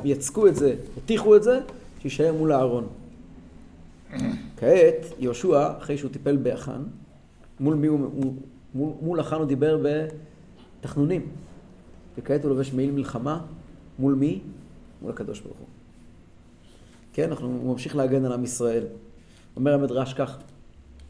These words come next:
"והביאום אל יהושע ואל כל בני ישראל, ויציקום לפני השם."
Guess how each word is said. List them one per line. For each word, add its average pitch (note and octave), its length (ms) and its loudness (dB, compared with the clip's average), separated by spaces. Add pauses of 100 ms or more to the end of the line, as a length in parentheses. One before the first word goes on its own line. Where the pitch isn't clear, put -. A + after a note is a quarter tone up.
(880)
"והביאום C#3 400 8
אל E3+ 80 6
יהושע D3 240 4
ואל D#3+ 200 6
כל D#3+ 100 6
בני D#3 140 -2
ישראל, D3+ 260 0
ויציקום D3 720 0
לפני D#3 260 -2
השם." E3 360 4